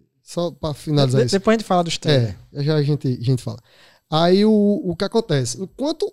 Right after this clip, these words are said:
Speaker 1: o, o mercado tava apostando naquela, naquele papel, eles foram lá e lutaram contra o mercado e jogaram o papel pra cima. Então quebrou, cara, muita gente lá no, nos Estados Unidos, porque os fundos estavam vendidos.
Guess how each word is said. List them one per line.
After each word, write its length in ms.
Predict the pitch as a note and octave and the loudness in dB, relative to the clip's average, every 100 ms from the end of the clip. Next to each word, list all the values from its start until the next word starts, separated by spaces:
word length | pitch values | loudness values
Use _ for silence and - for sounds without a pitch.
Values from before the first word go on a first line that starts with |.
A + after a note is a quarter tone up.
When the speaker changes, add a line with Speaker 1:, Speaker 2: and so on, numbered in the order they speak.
| - | -6
Speaker 1:
o, 520 | G#3 A3 F#3 F3+ F3 | -4 -4 -8 -8 -4
o 20 | |
mercado 680 | F3+ A3+ - - G#3 C#4 E4+ | 0 -2 -2 -4 -2 0 -2
tava 200 | B3+ G#3+ | 0 2
apostando 360 | G#3 F#3 - D#3+ | 2 0 0 0
naquela, 220 | D3+ F3 | 2 0
naquele 180 | F3+ E3+ | 0 0
papel, 400 | E3+ D3+ D#3 - _ - - | 0 0 0 -2 _ -20 -6
eles 260 | F3 G3 - | -4 -2 -2
foram 300 | A3 A3 G#3+ | 2 2 2
lá 420 | F#3+ G#3+ C4 C4 _ | 0 -4 -10 -14 _
e 60 | G3+ | -6
lutaram 360 | G#3+ G3 A3+ A3+ | -4 0 0 2
contra 220 | A3+ A3 | 2 2
o 40 | |
mercado 360 | A3 F3+ G3+ G#3+ | 2 0 -2 -2
e 60 | |
jogaram 260 | A3 A3+ A#3 | 0 2 0
o 20 | |
papel 200 | A#3 A#3+ | -2 -6
pra 160 | C#4 C#4 | -4 -4
cima. 360 | - D3 C#3 - _ _ _ | 0 2 0 -4 _ _ _
Então 160 | - F#3+ - | -16 -16 -8
quebrou, 440 | B3 A#3 C#3+ E3+ G3+ | -4 -2 0 0 0
cara, 300 | E3+ C#3 C3+ | 0 0 0
muita 420 | D3 B3+ F4+ F4 | 0 0 0 0
gente 320 | D4+ F#3+ D#3+ | 0 0 0
lá 140 | E3+ | 0
no, 320 | F3 E3+ D#3 - _ _ _ - | 0 0 -2 -6 _ _ _ -2
nos 120 | C#3+ | -2
Estados 260 | - D#3+ D3 | 0 0 0
Unidos, 140 | C#3 | 0
porque 180 | F3 G#3 | 0 0
os 160 | G#3+ | 0
fundos 380 | - F#3+ B3+ E4+ | 0 0 2 0
estavam 400 | A#3 E3+ D3 C#3 | 0 2 2 2
vendidos. 760 | C3 G3+ C#3 C3 C#3 B3+ - | 2 2 2 0 0 -2 -6